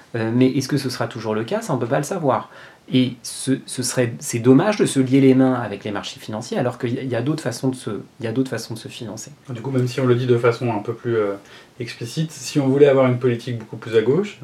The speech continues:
Speaker 2: euh, une politique pourquoi pas anticapitaliste, euh, qui, euh, ferait le choix de se fâcher avec les marchés financiers, euh, du coup, là, la dette pourrait devenir un problème.
Speaker 1: À l'heure actuelle, oui. Mais si on met en place une autre façon de financer la dette publique, non.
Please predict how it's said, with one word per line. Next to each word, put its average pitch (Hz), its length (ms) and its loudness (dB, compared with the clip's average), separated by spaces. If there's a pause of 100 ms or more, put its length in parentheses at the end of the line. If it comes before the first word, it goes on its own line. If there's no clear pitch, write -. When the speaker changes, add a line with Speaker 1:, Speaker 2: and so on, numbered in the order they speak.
Speaker 2:
euh, 104 320 -4
une 104 80 -4
politique - 360 -10
pourquoi - 240 -4
pas 104 280 2
anticapitaliste, 110 920 -4 (480)
euh, 98 260 -4
qui, 101 300 -4
euh, 95 160 2
ferait - 240 0
le 117 40 2
choix 131 280 4
de 113 100 -4
se - 100 -12
fâcher 110 280 2
avec 107 160 2
les 104 80 -6
marchés 104 220 -4
financiers, 117 480 -4 (580)
euh, 101 80 -2
du 101 140 -10
coup, 156 120 -4
là, 139 140 8
la 110 100 4
dette - 240 4
pourrait 131 220 4
devenir 127 240 2
un 113 60 -2
problème. 127 260 0 (680)
Speaker 1:
À 143 140 4
l'heure 143 160 6
actuelle, 127 480 2
oui. 196 300 2 (560)
Mais 120 240 0 (280)
si 196 600 -2
on 135 120 4
met 143 460 6
en 123 140 -2
place 135 600 -2
une 127 220 2
autre 214 180 8
façon 139 280 4
de 131 60 0
financer 113 340 -4
la 107 100 0
dette 101 160 -8
publique, 180 520 -6
non. 135 260 6